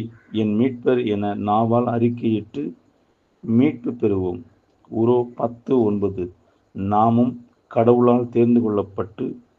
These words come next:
நற்செயல்கள் பல செய்ய படைக்கப்பட்டுள்ளோம் என்பதை நினைவில் கொண்டு செயல்பட வேண்டி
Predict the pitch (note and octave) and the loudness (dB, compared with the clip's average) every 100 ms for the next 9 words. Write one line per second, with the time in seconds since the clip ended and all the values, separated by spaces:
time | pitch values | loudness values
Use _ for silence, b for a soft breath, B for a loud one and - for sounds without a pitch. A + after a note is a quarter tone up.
0 | _ G#2+ A2 - B2+ A#2+ A#2 A#2 A2+ _ | _ -6 -6 -2 0 2 2 -2 -6 _
1 | _ - A2 A2+ A2+ G#2+ G#2+ A2 A#2 - | _ -4 -2 -2 -4 -4 -2 -4 -6 -14
2 | _ _ _ A#2 A2+ A#2 - G2+ G#2 F#2 | _ _ _ 0 0 -2 -6 -6 -4 -4
3 | F#2 G2 - - G#2 G2+ F#2+ G#2 G#2+ G#2 | -4 -6 -14 -8 -4 -2 -2 -4 -4 -2
4 | A#2 A#2+ A#2+ A#2+ G#2 G#2 D3+ B2+ - _ | 0 2 0 -2 -4 -2 -4 -8 -18 _
5 | b b - A#2+ B2 A#2+ A#2+ A2 G#2 G#2 | b b -2 2 4 4 4 4 4 0
6 | G#2 | 0